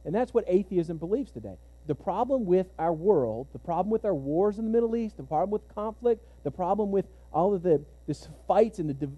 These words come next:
divisiveness in our nation politically, all that stems back to people pushing their morals on other people based upon their religious beliefs. And so if we eliminate religion,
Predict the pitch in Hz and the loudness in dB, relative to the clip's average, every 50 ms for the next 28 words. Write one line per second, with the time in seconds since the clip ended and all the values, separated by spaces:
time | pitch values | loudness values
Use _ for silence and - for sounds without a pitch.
0 | - 143 147 135 127 131 165 165 196 226 220 - 233 190 196 220 220 220 - 196 | -10 -4 -4 -4 -2 0 2 4 4 4 4 0 -4 2 4 4 4 4 0 -4
1 | 185 170 160 180 190 196 - 196 160 - - 170 165 180 208 240 226 - 233 220 | -4 0 2 2 2 2 0 -4 -8 -4 -4 -2 2 4 4 4 2 2 -2 -4
2 | - 170 190 240 269 269 285 262 254 - - - - 220 214 202 196 160 - - | -4 -2 2 2 6 6 6 4 4 -2 -12 -2 0 2 2 2 0 -4 2 2
3 | 185 180 185 - - - - 160 143 135 131 127 - - - - - - - - | 2 2 2 -4 -8 -8 -4 -2 -2 -2 -2 -4 -8 -16 -20 -20 -20 -20 -4 0
4 | 196 214 196 - 233 233 226 - - 214 202 - 226 226 220 220 190 165 165 160 | 0 0 0 2 0 0 0 0 0 0 0 0 -2 -2 -2 0 0 2 2 4
5 | 156 156 139 147 131 143 180 226 220 - - 180 160 - 165 147 131 - 180 190 | 2 2 0 0 0 0 0 0 -2 -2 -2 -4 -4 -4 -6 -8 -2 4 4 4
6 | 214 196 - - 190 - - 190 180 170 160 160 170 190 202 202 190 - - - | 4 4 -2 -10 -16 -10 -6 -4 -4 -2 0 0 2 2 2 0 -2 -6 -12 -18
7 | - 156 151 147 143 151 170 170 156 185 180 160 - - - - 143 156 151 151 | -4 -2 0 0 6 6 6 6 8 4 0 0 -2 -10 -18 -6 -4 -2 0 0
8 | 147 123 95 - - - - - - - - - - - - - 170 156 - - | 0 0 0 -4 -12 -20 -20 -20 -20 -20 -20 -20 -20 -20 -4 -4 -2 -2 2 4
9 | 190 185 175 165 - 202 233 226 185 160 156 170 208 262 302 302 285 285 277 240 | 4 4 4 2 0 -2 2 4 4 4 6 8 8 8 8 10 8 8 6 6
10 | 226 233 233 262 285 240 170 165 156 151 151 151 | 2 0 2 2 2 0 0 0 -2 -2 -2 -4